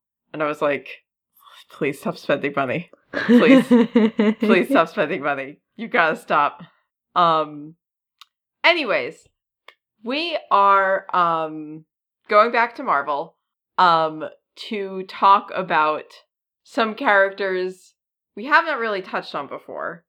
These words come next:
Speaker 1: Um, the Inhumans, um, who I think have only come up when we were talking about Ms. Marvel,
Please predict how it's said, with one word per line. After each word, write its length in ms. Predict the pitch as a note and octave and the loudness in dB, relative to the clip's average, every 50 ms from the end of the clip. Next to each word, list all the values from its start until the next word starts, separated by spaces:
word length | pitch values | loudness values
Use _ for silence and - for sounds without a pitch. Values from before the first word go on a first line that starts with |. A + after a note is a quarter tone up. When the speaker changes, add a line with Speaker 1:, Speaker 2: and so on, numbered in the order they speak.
| _ _ _ _ _ _ _ | _ _ _ _ _ _ _
Speaker 1:
Um, 480 | - E3+ D#3+ D#3 D3+ D3+ D3 D3 D3 D3 B2 - - _ | 2 4 6 6 4 4 2 -2 -4 -8 -12 -12 -14 _
the 720 | - F3 E3 E3 F#3+ G3 F#3+ F#3+ F#3+ F#3+ F#3 F#3 F#3+ F#3+ - _ _ _ _ _ _ _ _ | -14 -12 -10 -8 -6 -6 -6 -6 -6 -6 -6 -6 -6 -8 -14 _ _ _ _ _ _ _ _
Inhumans, 920 | - A#3 B3+ C4 C4 C4 A3 E3+ D#3 C3+ A2 G2 A2+ D#3+ F#3 - - - _ _ _ _ _ _ _ _ _ - | 2 2 2 2 -2 -4 -4 -4 -4 -6 -8 -8 -10 -10 -14 -14 -18 -20 _ _ _ _ _ _ _ _ _ 0
um, 480 | E3+ E3+ E3 D#3+ D#3+ D#3 D#3 D#3 D3+ - - _ _ _ | 2 4 4 4 2 0 -4 -6 -10 -12 -14 _ _ _
who 240 | G#3 F#3 G#3 A#3+ A#3 | -6 -4 0 2 2
I 100 | A3+ A#3 | 2 2
think 260 | A#3 - F4+ G#4 C#5 - | 0 -2 -4 -6 -4 -4
have 180 | F#4+ F4+ A3 - | -6 -6 -4 -2
only 420 | - G#3+ A3 A3+ A3+ A3 G#3+ G#3 | -2 -2 -2 -2 -4 -4 -6 -6
come 380 | - - - - G#3 G3 F#3+ D3 | -8 -12 -6 -2 -2 -2 0 0
up 320 | C3+ E3+ E3+ D#3+ - - - _ _ _ _ _ _ _ _ | 2 2 2 2 -2 -10 -20 _ _ _ _ _ _ _ _
when 300 | - E3 E3+ G3+ G#3 G3+ | -18 -4 2 2 2 4
we 100 | G3+ G3+ | 2 0
were 120 | F#3+ F#3+ F#3+ | -2 -4 -6
talking 560 | - - F#3+ F3+ F#3 - G3 F3 F3 E3+ - - | 2 4 4 4 4 2 -4 -8 -8 -8 -8 -8
about 560 | E3 E3 F3 D#3+ D3+ D3+ D3+ C3+ - - - - - _ _ _ _ _ _ _ _ _ _ | -6 -2 0 2 2 2 0 -2 -8 -14 -20 -20 -20 _ _ _ _ _ _ _ _ _ _
Ms. 300 | F3+ F3+ F#3 F3 E3+ F3 | -4 -2 -2 -2 -2 -2
Marvel, 680 | F3 E3+ D#3+ E3 D3+ D3+ C#3+ C#3 C3 B2+ D3+ - _ | 2 4 4 4 2 0 -2 -4 -4 -4 -8 -10 _